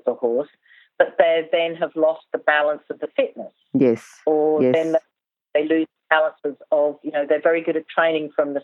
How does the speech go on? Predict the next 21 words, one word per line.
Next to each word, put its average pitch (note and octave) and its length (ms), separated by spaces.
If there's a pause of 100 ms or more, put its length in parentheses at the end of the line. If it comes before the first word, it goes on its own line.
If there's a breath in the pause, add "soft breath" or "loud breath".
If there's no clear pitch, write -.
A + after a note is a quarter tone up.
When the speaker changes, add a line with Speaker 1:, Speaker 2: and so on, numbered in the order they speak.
Speaker 1:
saddle. G3 520 (300)
This F3 220
is E3 160
very D#3 220
much D3 320
a, C3+ 240 (280 soft breath)
a C#3+ 60
European D3+ 680
way C3+ 340 (160)
thing, F3 280
is D3 200
that - 160
they're C#3 180
very F#3 300
good F3 120
at D3+ 120
training D#3+ 400
from C#3+ 140
the C#3+ 80 (100)
saddle. F#3 480 (720)
The C#3+ 100